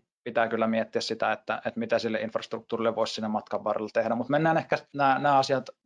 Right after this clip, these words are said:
varmasti aukenevat tässä tämän meidän sarjamme tulevissa jaksoissa, ja mitä siellä matkan varrella voi tehdä, miten se pilvi-, pilvimatka sitten oikeasti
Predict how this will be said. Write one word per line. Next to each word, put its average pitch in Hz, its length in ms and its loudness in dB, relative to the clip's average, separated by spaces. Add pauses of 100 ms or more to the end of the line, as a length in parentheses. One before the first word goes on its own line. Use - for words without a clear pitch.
varmasti 131 380 2
aukenevat 127 520 2
tässä - 280 -4
tämän 113 400 0
meidän 120 420 0
sarjamme 117 640 4
tulevissa 131 400 4
jaksoissa, 120 480 0
ja 113 40 2
mitä 120 220 2
siellä 117 220 2
matkan 117 320 0
varrella 104 260 -2
voi 107 140 -4
tehdä, 113 220 0
miten 113 280 2
se 113 100 0
pilvi-, 113 520 -4
pilvimatka 113 540 0
sitten 113 280 -4
oikeasti 110 280 -4